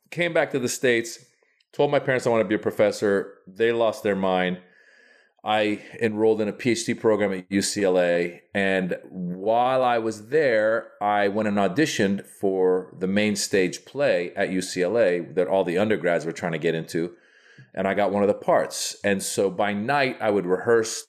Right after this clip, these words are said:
this very avant-garde theater play that I was really into. And then by day, I'd go to my poli-sci classes.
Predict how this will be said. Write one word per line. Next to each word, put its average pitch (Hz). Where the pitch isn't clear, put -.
this 95
very 107
avant-garde 98
theater 98
play 101
that 90
I 92
was 85
really 107
into. 107
And 98
then 98
by 98
day, 165
I'd 104
go 110
to 107
my 95
poli-sci 123
classes. 95